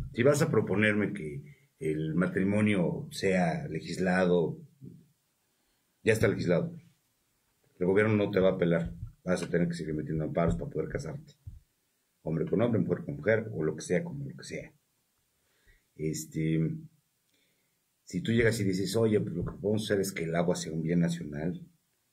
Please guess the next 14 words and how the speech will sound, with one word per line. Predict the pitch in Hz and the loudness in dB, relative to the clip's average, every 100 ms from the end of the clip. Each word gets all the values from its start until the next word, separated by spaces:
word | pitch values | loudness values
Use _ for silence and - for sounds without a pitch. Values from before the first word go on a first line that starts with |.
| _ _ | _ _
te | - | -4
van | 82 | -4
a | |
decir, | 85 87 | -2 0
"No, | 107 113 | 4 4
fíjate | 107 107 - - | 2 -2 -2 -8
que", | 80 - - _ | -10 -12 -16 _
veinte | 101 117 120 117 | 2 2 2 2
diputados | 113 90 - - 107 113 | 2 0 -4 2 4 4
van | 101 98 | 2 0
a | |
decirte | 87 - - - | -2 -6 -10 -10
que | - | -10
no. | - - | -14 -18